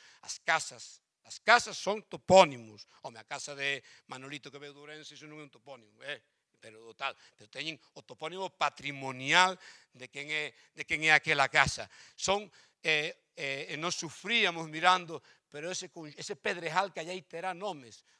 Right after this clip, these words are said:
Pois pedra por pedra. O xeolica-, eh, xeolocalizador é dunha perfección a veces de dúcias de metros nada máis.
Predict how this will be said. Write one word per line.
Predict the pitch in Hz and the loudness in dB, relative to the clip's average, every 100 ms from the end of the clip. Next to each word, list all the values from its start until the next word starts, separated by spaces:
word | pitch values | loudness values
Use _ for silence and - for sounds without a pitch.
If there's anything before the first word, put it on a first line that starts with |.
| _ | _
Pois | 135 135 - | -18 -18 -20
pedra | _ 185 214 202 | _ -4 -4 -6
por | 190 _ 151 _ | -14 _ -20 _
pedra. | - 208 147 117 107 - - | 2 2 2 -6 -16 -20 -12
O | 131 | -8
xeolica-, | 165 165 170 175 170 160 | -6 -8 -8 -8 -8 -12
eh, | 165 151 | -10 -10
xeolocalizador | - 175 175 165 165 170 160 208 180 - _ | -8 -10 -10 -12 -12 -10 -6 -8 -8 -20 _
é | 185 208 - - 139 | -4 -4 -4 -16 -10
dunha | 185 185 | -6 -6
perfección | - 170 160 143 - 190 | -4 -8 -8 -12 -8 -6
a | 185 | -6
veces | 190 202 156 | -8 -12 -14
de | 151 | -16
dúcias | 135 208 208 160 | -14 -14 -12 -6
de | 147 | -4
metros | 143 165 202 - 156 156 | 0 4 4 2 -10 -8
nada | 151 | -6
máis. | 160 185 151 | -4 -4 -4